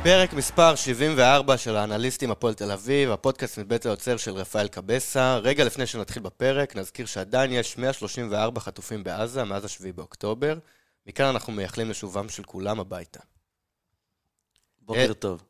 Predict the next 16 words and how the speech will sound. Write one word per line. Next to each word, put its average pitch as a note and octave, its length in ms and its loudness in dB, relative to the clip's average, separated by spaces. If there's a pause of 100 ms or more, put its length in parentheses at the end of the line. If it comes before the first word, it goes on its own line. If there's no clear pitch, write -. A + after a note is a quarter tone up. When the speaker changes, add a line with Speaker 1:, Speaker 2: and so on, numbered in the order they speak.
(160)
Speaker 1:
בוקר B2 360 -2
טוב, B2 360 2
Speaker 2:
<laughs> - 80 -6
Speaker 1:
צהריים A#2+ 380 2
טובים. G#2+ 480 -4 (580)
אמ, A2+ 60 -6 (640)
טוב, A2+ 300 4 (580)
מי C3+ 120 0
שפה D3 480 4 (520)
נמצא A2 320 0
באולפן B2 580 0 (760)
זה G#2 500 -4
אני, A#2 300 -2 (140)
נטע G#2+ 240 -2
ירון, G#2+ 380 0 (320)
ואלעד. A2 840 -2